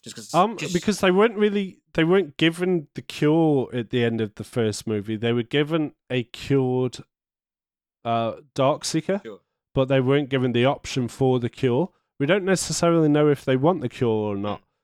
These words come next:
Speaker 2: So this is why it's presented in a box. We don't necessarily see them take it,
Speaker 1: Mm.
Speaker 2: and we only see a small camp a year later. So it's not necessarily like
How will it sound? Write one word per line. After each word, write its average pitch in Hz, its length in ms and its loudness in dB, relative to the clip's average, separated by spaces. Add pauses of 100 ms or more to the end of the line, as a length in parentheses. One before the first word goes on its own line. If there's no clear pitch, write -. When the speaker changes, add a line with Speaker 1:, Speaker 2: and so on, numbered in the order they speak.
(120)
Speaker 2:
So 123 180 -2
this 147 260 -2
is 147 120 -8
why 156 160 0
it's 139 120 -8
presented 127 460 -6
in 123 60 -6
a 120 40 -6
box. 151 460 -4
We 139 80 -2
don't 156 200 -2
necessarily 127 600 -4
see 123 260 0
them 113 220 -4
take - 420 -2
it, 175 260 -2
Speaker 1:
Mm. 113 220 -16 (180)
Speaker 2:
and 131 160 0
we 131 120 4
only 151 240 4
see 139 260 0
a 120 60 0
small 131 720 2
camp 143 360 -2
a 156 80 0
year 127 240 2
later. 139 500 0 (400)
So 131 180 2
it's 127 180 -2
not 147 200 2
necessarily 131 760 2
like 117 340 0